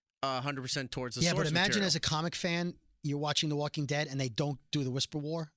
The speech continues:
Speaker 2: and the Whispers.
Speaker 1: Th-, look, there's so many things,
Speaker 2: Yeah,
Speaker 1: so
Speaker 2: they
Speaker 1: many a-, adaptations from comic books, be it movies or television, that, you know,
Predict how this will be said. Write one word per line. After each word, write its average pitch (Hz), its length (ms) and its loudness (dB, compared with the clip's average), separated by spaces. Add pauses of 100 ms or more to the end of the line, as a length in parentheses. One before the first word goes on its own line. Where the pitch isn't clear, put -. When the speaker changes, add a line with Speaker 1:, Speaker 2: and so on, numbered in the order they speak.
Speaker 2:
and 127 80 0
the - 20 -2
Whispers. 170 480 -2 (100)
Speaker 1:
Th-, 185 200 -4
look, 160 300 -6
there's 170 180 0
so 175 200 2
many 165 220 0
things, 135 640 -4 (180)
Speaker 2:
Yeah, 359 100 4
Speaker 1:
so 220 100 6
Speaker 2:
they 240 80 6
Speaker 1:
many 247 80 2
a-, 196 180 0
adaptations 175 640 0
from 127 120 -6
comic 139 340 -2
books, 135 180 -4
be 135 160 0
it 113 80 -4
movies 143 420 -2
or 117 40 -10
television, 131 460 -4
that, 131 200 -2 (380)
you 175 80 -2
know, 156 320 -2